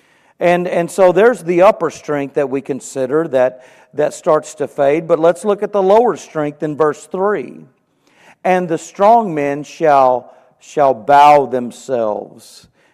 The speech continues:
And this speaks of the legs, which is a very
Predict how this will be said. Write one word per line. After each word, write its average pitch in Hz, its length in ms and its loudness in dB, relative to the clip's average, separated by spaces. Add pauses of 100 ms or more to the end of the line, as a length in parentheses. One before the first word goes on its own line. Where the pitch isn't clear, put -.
(120)
And 127 160 -8
this 160 160 -2
speaks - 360 -10
of 131 140 -4
the 135 100 -4
legs, 127 840 0 (920)
which 135 320 -8
is 139 460 -10 (240)
a 135 140 -4
very 131 760 -4